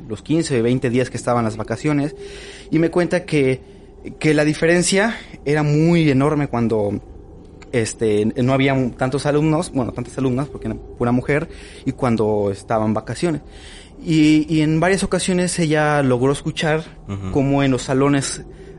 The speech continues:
Speaker 1: superiores, porque es una escuela inmensa, yo creo que
Speaker 2: Ujú.
Speaker 1: podría ser hasta un hotel,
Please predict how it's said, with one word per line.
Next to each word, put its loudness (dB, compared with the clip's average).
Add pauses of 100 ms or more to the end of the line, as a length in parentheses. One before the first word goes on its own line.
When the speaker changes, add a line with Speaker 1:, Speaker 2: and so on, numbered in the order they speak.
Speaker 1:
superiores, 0
porque -6
es -4
una 2
escuela 0
inmensa, 2
yo 0
creo -6
que -4
Speaker 2:
Ujú. -6
Speaker 1:
podría -2
ser -2
hasta -2
un 0
hotel, -4